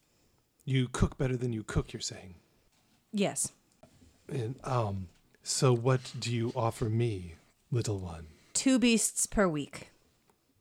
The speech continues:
Speaker 1: I must say, I've never much liked the silver dragons. But you do have an attractive offer. So roll for me persuasion.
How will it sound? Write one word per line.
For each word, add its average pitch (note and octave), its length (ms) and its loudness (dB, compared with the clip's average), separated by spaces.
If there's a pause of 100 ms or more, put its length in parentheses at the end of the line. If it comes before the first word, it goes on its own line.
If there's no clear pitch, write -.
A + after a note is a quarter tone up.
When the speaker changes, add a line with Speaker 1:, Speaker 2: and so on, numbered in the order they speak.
(300)
Speaker 1:
I G#3 80 4
must G#3+ 240 6
say, D3+ 400 6 (100)
I've D#3 180 -4
never G3+ 260 4
much C#3 540 4
liked A2 540 -2
the A2 100 -8
silver G2+ 800 -4
dragons. - 800 -14 (540)
But C3 420 0
you A#2 540 -2 (180)
do D3+ 220 6
have A2+ 240 -2
an A2+ 80 -4
attractive A2+ 720 -4
offer. A2+ 340 -4 (280)
So - 120 -2
roll D#3+ 240 4
for F#3+ 140 0
me D#3 140 2
persuasion. A#2+ 880 -2